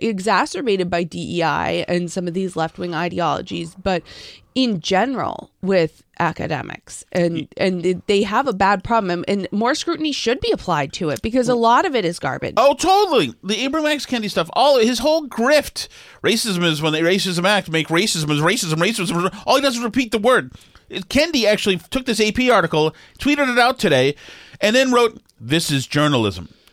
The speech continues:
Speaker 2: This specifically, we could see because of the rewrites,
Speaker 1: <laughs>
Speaker 2: was not journalism.
Speaker 1: Right. And this wasn't, they didn't rewrite these things and, like, issue a correction. Like, a
Speaker 2: No.
Speaker 1: previous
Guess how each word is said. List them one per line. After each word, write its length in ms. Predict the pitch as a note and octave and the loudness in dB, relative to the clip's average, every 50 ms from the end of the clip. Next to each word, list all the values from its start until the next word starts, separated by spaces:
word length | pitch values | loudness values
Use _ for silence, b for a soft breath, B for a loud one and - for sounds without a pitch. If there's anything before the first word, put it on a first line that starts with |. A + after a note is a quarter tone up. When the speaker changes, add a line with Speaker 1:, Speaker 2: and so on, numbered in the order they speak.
| b b b b _ | b b b b _
Speaker 2:
This 280 | F3+ F3 E3+ C4 D4+ - | -8 -2 0 0 0 0
specifically, 440 | - C4 A3+ C4 C4 C4 G#3+ F#3+ F3 | -2 -2 -2 0 -2 0 0 0 0
we 100 | F3+ F3 | 0 0
could 180 | F3 F3 E3 | 0 -2 0
see 140 | - B3 A3 | 0 0 0
because 380 | F3+ D#3+ D#3 F#3 F#3 F#3 F3+ D#3+ | 0 0 0 2 2 2 2 2
of 60 | F4 | 2
the 60 | F#4 | 2
rewrites, 680 | D#3 - C4+ G4 F#4+ G3+ F3 C4 - - E4+ - F#4 - | 2 2 4 4 6 6 6 6 4 4 4 2 2 4
Speaker 1:
<laughs> 0 | |
Speaker 2:
was 180 | E3 G3+ G3+ - | 4 4 4 2
not 240 | G#3+ B3 D4 F4 C4+ | 2 2 2 2 2
journalism. 500 | - G3+ E3+ C#3 B2 A2 G#2+ G2 G2+ G2 - | 2 2 2 2 2 0 -2 -4 -6 -2 0
Speaker 1:
Right. 220 | C4 C4+ - - | 2 2 2 2
And 160 | - C#4+ D4+ F4 | 2 2 2 2
this 140 | G#4 - | 2 2
wasn't, 360 | A4 G#4 A4 G4 F#4 D#4 - - | 2 0 2 2 0 0 0 0
they 140 | C4+ D4+ | 0 2
didn't 200 | E4 G4 F#4+ D4+ | 2 2 0 0
rewrite 340 | D4 D4 C#4+ C4+ C4 C4+ C4 | 0 0 2 2 2 2 2
these 160 | C#4 C#4+ D4+ | 0 0 2
things 200 | D#4+ D4 D4 C#4+ | 2 2 2 0
and, 80 | C4+ B3+ | 0 0
like, 140 | B3 A3+ - | -2 -2 0
issue 260 | - A#3+ - - A3+ | -2 -2 0 0 0
a 60 | G#3+ | 0
correction. 460 | G#3+ - G3 F#3+ G3 - - C4+ B3 | 0 0 0 0 0 0 -2 -2 -2
Like, 120 | A3+ G3 - | -2 -4 -4
a 20 | F3 | -6
Speaker 2:
No. 40 | - | -6
Speaker 1:
previous 640 | - - A3 A3 G#3+ F3+ D3+ A#2+ G#3+ G#3 G#3 - | -2 -2 0 2 2 2 2 2 2 0 -2 -4